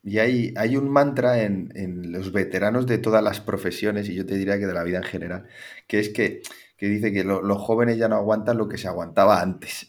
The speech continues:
<laughs> Entonces, <laughs> existía esta fatiga emocional, este burnout, hasta los límites que arrojan hoy en día las estadísticas, pero es que no le poníamos nombre, ¿o es un problema emergente?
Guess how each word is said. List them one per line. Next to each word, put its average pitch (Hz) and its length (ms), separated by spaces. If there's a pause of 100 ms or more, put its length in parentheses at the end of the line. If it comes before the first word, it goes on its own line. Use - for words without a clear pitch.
<laughs> - 80
Entonces, 123 680 (300)
<laughs> - 300
existía 120 440
esta 143 240
fatiga 127 400
emocional, 101 680
este 101 200
burnout, 101 580 (600)
hasta 107 260
los 95 160
límites 101 360
que - 80
arrojan 98 320
hoy 95 240
en 90 120
día 95 400
las 90 240
estadísticas, 117 960 (200)
pero 95 220
es - 80
que 101 160
no 98 100
le 98 100
poníamos 92 520
nombre, 139 380
¿o 104 140
es 98 180
un 101 200
problema 92 580
emergente? - 680